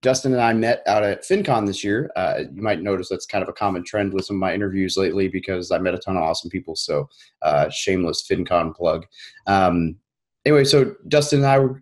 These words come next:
just chatting the other day and we thought, "Hey, you know what? We'll do a quick interview, talk a little bit about his story, and then, uh, hit on some other important real estate aspects." Uh, I, I guess that's about as good an introduction as I got, Dustin. So, uh, why don't you tell us a little bit about yourself?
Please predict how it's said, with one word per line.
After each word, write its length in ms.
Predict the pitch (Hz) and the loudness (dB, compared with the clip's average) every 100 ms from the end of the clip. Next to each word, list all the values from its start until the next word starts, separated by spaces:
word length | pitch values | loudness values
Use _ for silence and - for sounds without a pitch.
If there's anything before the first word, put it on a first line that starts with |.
| - | -8
just 400 | 127 - - - | -8 -8 -14 -4
chatting 320 | - 127 123 | 2 2 4
the 120 | 127 | 4
other 120 | 120 | 4
day 220 | 120 135 190 | 4 4 4
and 100 | 123 | 2
we 80 | |
thought, 300 | 117 117 113 - | 2 2 2 -2
"Hey, 140 | 123 | -6
you 220 | 110 107 | -4 -4
know 120 | 110 110 | -2 -2
what? 200 | 117 - | -4 -6
We'll 160 | 107 | -12
do 200 | 101 104 | -8 -6
a 60 | 101 | -6
quick 260 | - 110 113 | -8 -10 -6
interview, 420 | 117 117 131 127 | -6 -2 -4 -2
talk 260 | - 101 | -2 -2
a 40 | 101 | -2
little 140 | 104 | -10
bit 140 | 101 101 | -6 -4
about 160 | 95 | -4
his 120 | 95 | -6
story, 440 | - 110 110 113 110 | -8 -2 0 0 -2
and 100 | 95 | -6
then, 200 | 92 87 | -10 -10
uh, 140 | 87 82 _ _ _ _ | -8 -10 _ _ _ _
hit 120 | 113 | -2
on 100 | 104 | -2
some 140 | 95 104 | -2 -4
other 360 | 98 95 95 _ | -2 -2 -4 _
important 440 | 92 113 101 95 - | -12 -8 -6 -8 -12
real 160 | 107 101 | -8 -6
estate 260 | - 101 | -4 -2
aspects." 600 | 101 104 - 135 - - - | 0 -2 -4 -6 -6 -12 -6
Uh, 420 | 87 82 82 82 - _ _ _ _ _ - | -4 -4 -6 -8 -12 _ _ _ _ _ -16
I, 100 | - _ _ _ _ 85 | -16 _ _ _ _ -20
I 60 | 82 82 _ | -20 -20 _
guess 160 | 87 - | -20 -18
that's 200 | 85 - | -20 -14
about 300 | - 92 90 | -8 -4 -4
as 360 | 90 82 - - _ | -6 -10 -14 -16 _
good 140 | 104 101 | -4 -2
an 140 | 98 | -2
introduction 600 | 98 - 92 90 - 92 | -6 -6 -8 -8 -10 -12
as 120 | 87 | -8
I 80 | 92 | -4
got, 340 | 98 101 - | 0 2 0
Dustin. 380 | 107 98 - 98 | -2 -4 -6 -10
So, 320 | - 95 92 | -8 -6 -4
uh, 160 | 95 95 | -2 0
why 100 | 107 | -2
don't 120 | 104 | -4
you 60 | - | -2
tell 120 | 110 | 0
us 100 | 98 | 2
a 40 | 107 | 0
little 160 | 104 | 0
bit 120 | 95 | 2
about 160 | 90 80 | 4 2
yourself? 340 | 80 80 - | 0 -6 -8